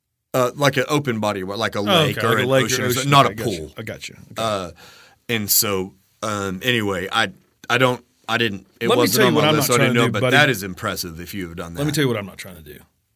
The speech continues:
Speaker 2: is swim two miles in the ocean. F that.
Speaker 1: No, dude, I'm not trying to go above waist deep in the ocean.
Speaker 2: That's where you get eaten by sharks.
Speaker 1: There's all kinds of bad stuff down
Speaker 2: Ugh.
Speaker 1: there. Uh,
Speaker 2: We did a mile swim at Camp Longhorn. All the kids have to do a mile swim,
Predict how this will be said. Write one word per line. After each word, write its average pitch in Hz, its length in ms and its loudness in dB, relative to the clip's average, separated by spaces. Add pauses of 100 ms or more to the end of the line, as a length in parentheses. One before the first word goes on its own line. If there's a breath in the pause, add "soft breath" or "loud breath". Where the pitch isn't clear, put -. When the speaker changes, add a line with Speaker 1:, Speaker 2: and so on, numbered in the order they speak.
(280)
Speaker 2:
is 120 180 -4
swim 131 360 0
two 127 160 -8
miles 98 280 -10
in 98 80 -12
the 92 140 -14
ocean. 85 420 -16 (960)
F 131 260 -4
that. 107 360 -10 (140)
Speaker 1:
No, 139 220 -2
dude, 107 180 -6
I'm 131 160 -4
not 147 140 -6
trying 104 240 -8
to 95 80 -8
go 98 240 -6
above 92 320 -8
waist 95 340 -10
deep 110 260 -8
in 78 120 -12
the 80 140 -12
ocean. - 40 -2
Speaker 2:
That's 151 240 0
where 151 80 0
you 139 200 0
get 117 220 -4 (240)
eaten 143 360 -4
by 107 180 -6
sharks. - 760 0
Speaker 1:
There's 113 200 -8
all 92 80 -8
kinds 104 300 -10
of 78 100 -14
bad 85 200 -10
stuff 82 280 -8
down - 180 -8
Speaker 2:
Ugh. 139 80 -2
Speaker 1:
there. 101 220 -8 (640 soft breath)
Uh, 110 420 2 (180)
Speaker 2:
We 156 120 0
did 165 120 4
a 143 40 2
mile 127 260 -2
swim 127 300 -2
at - 200 -12
Camp 139 360 -4
Longhorn. 120 580 -6 (420)
All 127 160 0
the 139 100 2
kids 131 240 -2
have 110 100 -8
to 101 60 -18
do 110 120 -8
a 101 40 -10
mile 104 240 -8
swim, 92 440 -10